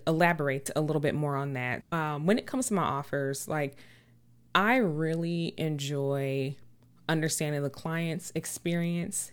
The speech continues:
and the psychology behind their journey through the funnel and the purchasing process. Before, when I tried to kinda have my own,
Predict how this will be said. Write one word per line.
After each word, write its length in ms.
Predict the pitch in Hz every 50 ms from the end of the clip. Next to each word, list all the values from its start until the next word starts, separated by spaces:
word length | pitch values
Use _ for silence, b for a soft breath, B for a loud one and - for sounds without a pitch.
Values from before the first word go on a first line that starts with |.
| - -
and 140 | - 160 160
the 60 | 147
psychology 720 | - - - 143 143 - - 160 156 156 160 156 151 151 143
behind 440 | 147 139 139 156 147 143 143 139
their 120 | 131 135 135
journey 600 | 143 135 160 156 160 160 160 156 151 151 151 160
through 600 | - - 165 170 170 190 196 190 185 180 175 175
the 160 | 156 160 147
funnel 720 | - - - 196 190 170 151 135 127 127 131 143 170 - -
and 340 | 151 147 147 147 147 147 139
the 140 | 143 143
purchasing 500 | 139 - - - 226 214 - - - -
process. 600 | - - - 82 - - - - - - - - B B B B B B B B B B _ _ _ _ _ _ _ _ _ _ _ _ - - - _ _ - - 180
Before, 520 | 170 175 170 170 - - 190 190 180 180
when 100 | 170 165
I 120 | 156 151 156
tried 340 | - - 156 147 151 147 -
to 320 | - - 156 147 147 143
kinda 320 | - - - 156 151 -
have 200 | 147 156 156 143
my 160 | 147 151 131 123
own, 460 | 139 143 143 139 135 139 139 143